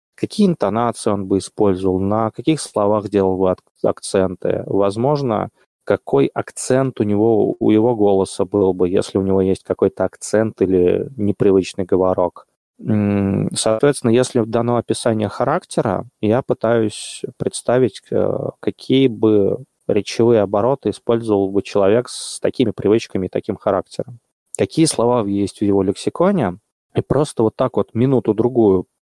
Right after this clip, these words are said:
поизображать, э, фразы персонажа и как он говорит, уже дает какое-то представление, что там, м, например, там, попробовал разные тембры голоса под персонажа и решил, что вот этот идеально подходит, остальные, в принципе, можно не использовать.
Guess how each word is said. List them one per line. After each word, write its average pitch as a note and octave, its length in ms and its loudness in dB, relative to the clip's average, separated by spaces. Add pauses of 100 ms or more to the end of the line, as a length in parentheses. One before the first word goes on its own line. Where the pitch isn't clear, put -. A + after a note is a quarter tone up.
(160)
поизображать, G#2+ 1040 0
э, F#2 720 0 (500)
фразы F#2+ 580 0
персонажа B2 640 0
и F2+ 60 -4
как - 220 -4
он G2 120 -4
говорит, G#2+ 460 0 (340)
уже B2 200 2
дает C3 300 0
какое-то - 400 -2
представление, A2+ 920 -2
что - 480 -6
там, F2 380 -6 (360)
м, - 880 -6
например, A#2 840 0 (100)
там, F#2 280 -6 (340)
попробовал G2 640 -2
разные G2+ 360 -2
тембры G#2 380 -2
голоса B2 420 0
под - 180 -12
персонажа G2 640 -2
и - 20 2
решил, G#2 320 0
что - 220 -6
вот F#2+ 180 0
этот A#2+ 300 -2
идеально G2 400 0
подходит, - 480 -4
остальные, G2 460 -4
в - 60 -20
принципе, - 520 -8
можно F#2+ 300 -6
не F#2 180 -8
использовать. - 540 -6